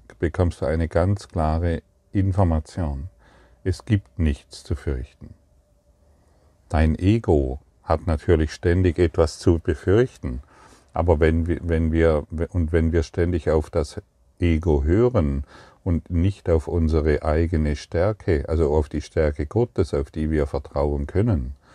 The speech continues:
unserem wahren Selbst, dann sind wir in ständiger Furcht und dann möchten wir auch Illusionen noch wahrhaben. Du willst die Furcht noch wahrhaben.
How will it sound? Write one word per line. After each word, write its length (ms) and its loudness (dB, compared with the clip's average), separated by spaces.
unserem 560 0
wahren 480 2
Selbst, 720 -6
dann 320 -4
sind 260 0
wir 120 0
in 120 -2
ständiger 560 -4
Furcht 460 -4
und 200 -2
dann 480 2
möchten 680 -2
wir 280 0
auch 240 2
Illusionen 1040 0
noch 480 -4
wahrhaben. 760 -6
Du 220 2
willst 580 -2
die 80 -4
Furcht 520 -2
noch 200 -8
wahrhaben. 640 -8